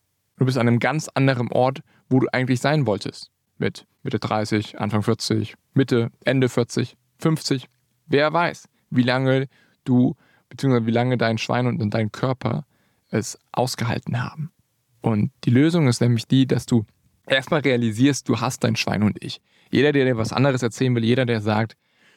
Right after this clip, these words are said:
„Ja, aber Schweinehund, nee, nee, das gibt's nicht. Ja, ich mach alles nur,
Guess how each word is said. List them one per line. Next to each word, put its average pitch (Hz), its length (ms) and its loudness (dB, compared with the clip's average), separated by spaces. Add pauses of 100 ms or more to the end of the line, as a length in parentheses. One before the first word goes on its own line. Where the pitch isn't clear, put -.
(400)
„Ja, - 160 4
aber 160 180 4
Schweinehund, 190 880 4
nee, 165 180 6
nee, 160 220 4
das 143 240 0
gibt's - 340 -6
nicht. 131 380 -2
Ja, 123 260 2
ich 139 160 -4
mach 160 240 -2
alles 156 420 0
nur, 156 300 4